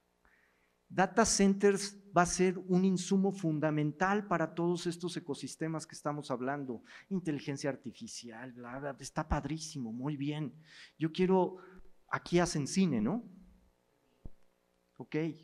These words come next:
¿Han pensado en tener un proceso de rendering en la nube?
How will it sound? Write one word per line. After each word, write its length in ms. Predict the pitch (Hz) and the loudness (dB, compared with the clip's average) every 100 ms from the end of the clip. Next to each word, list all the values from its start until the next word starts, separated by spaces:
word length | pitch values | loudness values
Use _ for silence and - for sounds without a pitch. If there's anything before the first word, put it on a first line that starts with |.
| - _ _ _ _ _ _ | -20 _ _ _ _ _ _
¿Han 160 | 143 143 | -2 2
pensado 580 | 175 156 - 151 151 156 | 4 4 8 8 8 6
en 100 | 143 | 4
tener 300 | 131 139 143 | 2 2 2
un 100 | 139 | 0
proceso 480 | 135 127 135 - 135 | -2 -2 -4 -2 -2
de 100 | 120 | 0
rendering 560 | 120 127 127 117 110 | 0 0 0 0 0
en 120 | 101 | -2
la 80 | 98 | 0
nube? 380 | 98 107 110 220 | 0 0 -2 -6